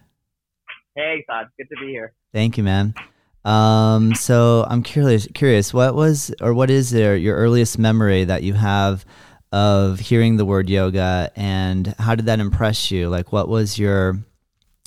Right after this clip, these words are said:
Speaker 2: kind of first introduction into the world of yoga?
Speaker 1: Uh,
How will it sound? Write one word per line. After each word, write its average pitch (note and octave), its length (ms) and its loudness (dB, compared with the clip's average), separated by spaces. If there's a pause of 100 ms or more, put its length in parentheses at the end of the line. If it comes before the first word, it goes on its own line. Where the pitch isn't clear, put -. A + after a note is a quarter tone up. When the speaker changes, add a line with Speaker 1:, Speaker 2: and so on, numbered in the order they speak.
(120)
Speaker 2:
kind A2+ 180 0
of G2+ 80 -4
first A2 400 -2
introduction F#2+ 640 -4
into F2+ 280 -6
the F2+ 120 -4
world F2 240 -4
of F2 80 -6
yoga? F2+ 440 -4 (1600)
Speaker 1:
Uh, E3+ 260 0